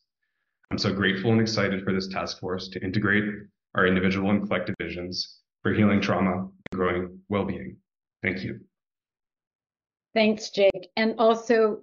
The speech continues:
Speaker 2: um, you know, we talk about war. I've had the unbelievable privilege of working with Ronit Zimmer, the C E O of Project Rosanna,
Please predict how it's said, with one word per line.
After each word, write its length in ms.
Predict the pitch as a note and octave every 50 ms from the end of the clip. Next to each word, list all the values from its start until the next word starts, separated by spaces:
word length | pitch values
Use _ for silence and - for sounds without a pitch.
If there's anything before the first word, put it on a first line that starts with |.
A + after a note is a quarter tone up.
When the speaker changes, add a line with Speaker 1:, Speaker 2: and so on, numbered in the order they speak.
| _ -
Speaker 2:
um, 400 | G3 G3 G3 F#3+ F#3 F3 E3 - _ -
you 240 | A3 G#3+ G#3 G#3 G#3
know, 340 | G#3 G3+ G3+ G3+ - - - -
we 200 | - G3+ G3 G3+
talk 300 | G3+ - - G#3 G3+ -
about 340 | A#3 - G#3 G3 G3 F#3+ F#3+
war. 420 | F3+ F#3 F#3+ F#3+ G3+ G3 F#3+ F#3+ F#3+
I've 180 | G3+ G3+ G3 G3+
had 260 | - G#3 G3 F#3 E3+
the 260 | F#3+ G3 F#3 F#3 - -
unbelievable 1120 | G#3+ G3 G3 F#3 F3+ F3 G3+ G3 F#3+ G3 G3 G#3+ G#3+ G#3 G3 G3 G#3 G3 - F#3 F#3 F3+ F3+ -
privilege 400 | - - G3 F#3 F3 F#3 F3+ F3 -
of 80 | F3+ D3+
working 640 | D3+ E3 F3+ F#3 F3+ F3+ - F#3+ F3 E3+ E3+ E3 - - _ _ _ _ _
with 220 | - F#3 F#3 F#3 F#3
Ronit 560 | G3+ G3+ F#3+ F#3 F#3 F#3 F#3 F#3 F#3 F#3 - _ _ _ - F#3+
Zimmer, 460 | D#3+ - F#3+ F3+ F3 F3 F3 F3 F3
the 140 | E3+ F3 E3+
C 480 | E3+ - - F#3+ F3+ F#3 - F#3+ F#3
E 80 | F3+ F3
O 220 | F3 E3+ E3+ F3
of 200 | E3+ F3 F#3 - _
Project 480 | - - F3 E3+ E3 F3+ F#3 F3+ -
Rosanna, 680 | F#3+ F3+ F3 E3+ F3 F3+ E3 E3 E3+ E3+ E3+ E3+ E3+ E3+